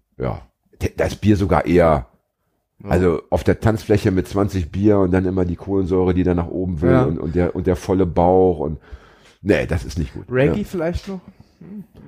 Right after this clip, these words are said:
Speaker 1: Ja.
Speaker 2: Ja.
Speaker 1: Ja.
Speaker 2: Wenn das so richtig Rastafari-mäßig ist, ist da ja auch Alkohol eher so.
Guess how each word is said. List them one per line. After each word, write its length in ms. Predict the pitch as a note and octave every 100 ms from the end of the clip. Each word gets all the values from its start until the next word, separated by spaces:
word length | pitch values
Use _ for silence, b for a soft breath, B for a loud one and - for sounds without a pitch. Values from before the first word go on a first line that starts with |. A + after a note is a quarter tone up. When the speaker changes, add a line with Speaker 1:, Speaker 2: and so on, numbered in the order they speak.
| D3
Speaker 1:
Ja. 480 | A#2+ G#2 C3 F3+ C#3+ _ -
Speaker 2:
Ja. 140 | A2+ - -
Speaker 1:
Ja. 300 | F2+ F2+ A2+ B B -
Speaker 2:
Wenn 140 | C3+
das 100 | C3+
so 80 | C3+
richtig 320 | B2 - A#2+
Rastafari-mäßig 760 | A#2+ - D3+ D#3 D3 C#3 C3+ -
ist, 140 | C3+ B2+
ist 180 | -
da 60 | B2+
ja 80 | A2+
auch 100 | A2
Alkohol 460 | B2 A#2 A#2 G#2+
eher 180 | A2 G#2
so. 220 | G#2 G#2